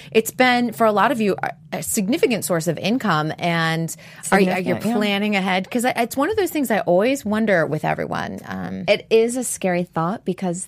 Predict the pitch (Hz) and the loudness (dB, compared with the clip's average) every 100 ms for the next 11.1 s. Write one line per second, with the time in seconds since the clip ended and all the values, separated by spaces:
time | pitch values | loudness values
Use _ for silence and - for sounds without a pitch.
0 | - 180 160 - 185 175 - 170 165 160 | -6 -6 -4 -2 -2 -2 -4 -4 -4 -4
1 | 175 175 165 156 170 165 160 - - 170 | -4 -4 -4 -6 -6 -6 -6 -10 -6 -4
2 | 170 165 170 - - - 277 160 165 - | -2 -4 -6 -12 -12 -6 -4 -4 -6 -10
3 | - 190 180 180 170 170 180 139 - _ | -14 -6 -4 -2 -2 -2 -4 -6 -12 _
4 | 180 - 185 170 165 170 175 160 190 190 | -6 -4 -4 -4 -6 -4 -2 0 0 -2
5 | - - - 175 170 156 160 160 151 147 | -2 -8 -6 -4 -2 -4 -2 -4 -4 -6
6 | 147 147 135 165 160 85 - _ _ - | -6 -6 -4 -4 -6 -8 -12 _ _ -20
7 | _ - - 220 208 190 175 - 196 180 | _ -10 2 4 6 4 2 2 2 4
8 | 175 170 170 - _ _ - 196 202 - | 2 0 -4 -8 _ _ 0 2 0 -2
9 | - 185 175 190 214 - 180 175 180 180 | 0 0 2 2 0 -2 -2 0 0 0
10 | 175 175 175 185 202 - 175 170 165 165 | 0 -2 -2 -2 -2 -2 -4 -2 -2 -4
11 | - | -10